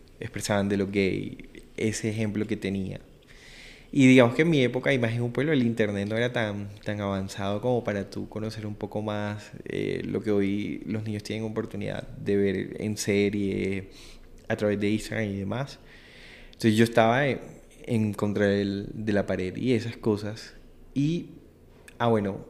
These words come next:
hoy en día soy consciente mucho de las emociones, cuando tú las reprimes, cómo se transforman en enfermedades y demás. A mí, eh, me dio depresión a los catorce años,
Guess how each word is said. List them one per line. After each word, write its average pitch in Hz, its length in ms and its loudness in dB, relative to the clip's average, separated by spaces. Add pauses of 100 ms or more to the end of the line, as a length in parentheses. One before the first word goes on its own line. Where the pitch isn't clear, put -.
hoy 117 200 4 (100)
en 135 120 0
día 139 100 2
soy 139 140 -2
consciente 127 480 -4
mucho 120 300 -4
de 117 160 0
las 107 160 -4
emociones, 110 680 -6
cuando 107 340 -8
tú 101 100 -6
las 104 140 -4
reprimes, 110 640 -6 (300)
cómo 113 180 -2
se 120 140 -2
transforman 104 680 -4
en 104 180 -8
enfermedades 98 800 -6
y 101 80 -6
demás. 113 400 -4 (1080)
A 117 80 2
mí, 113 520 2 (360)
eh, 104 640 -2 (920)
me 123 140 4
dio 110 140 8
depresión 110 580 0
a 110 100 -2
los 104 680 -4 (180)
catorce 101 460 -2
años, 117 480 -4